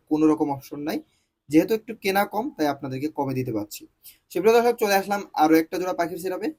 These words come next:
আর এই মুহূর্তে যে পাখিটা আপনারা দেখতে পাচ্ছেন, এটাকে বলা হয় গ্রিন চিক কোনোর পাখি। মাশাআল্লাহ, খুবই চমৎকার একটা জোড়া। বডি ফিটনেস,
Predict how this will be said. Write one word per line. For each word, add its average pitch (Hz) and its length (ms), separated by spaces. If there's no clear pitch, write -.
আর 135 140
এই 185 160
মুহূর্তে 214 320
যে 214 100
পাখিটা 160 340
আপনারা 160 220
দেখতে 139 240
পাচ্ছেন, 175 300
এটাকে 196 160
বলা 220 160
হয় 226 140
গ্রিন 170 360
চিক 214 220
কোনোর 135 240
পাখি। - 260
মাশাআল্লাহ, 135 520
খুবই 175 300
চমৎকার 175 680
একটা 185 220
জোড়া। 160 220
বডি 165 220
ফিটনেস, 214 460